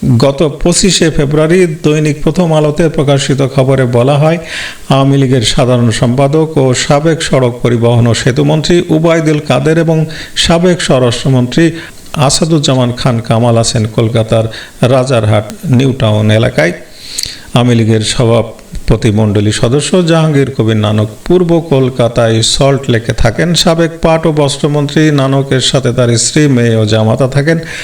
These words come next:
আওয়ামী লীগের যুগ্ম সাধারণ সম্পাদক ও সাবেক সংসদ সদস্য আফম বাহাউদ্দিন নাসিম স্ত্রীকে নিয়ে থাকছেন কলকাতার আরেক আবাসিক এলাকা তাপসিরে। সাবেক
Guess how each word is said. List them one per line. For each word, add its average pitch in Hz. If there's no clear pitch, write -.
আওয়ামী 160
লীগের 156
যুগ্ম 156
সাধারণ 139
সম্পাদক 151
ও -
সাবেক 139
সংসদ 131
সদস্য 131
আফম 123
বাহাউদ্দিন 113
নাসিম 147
স্ত্রীকে 139
নিয়ে 113
থাকছেন 117
কলকাতার 113
আরেক 175
আবাসিক 110
এলাকা 110
তাপসিরে। 165
সাবেক 170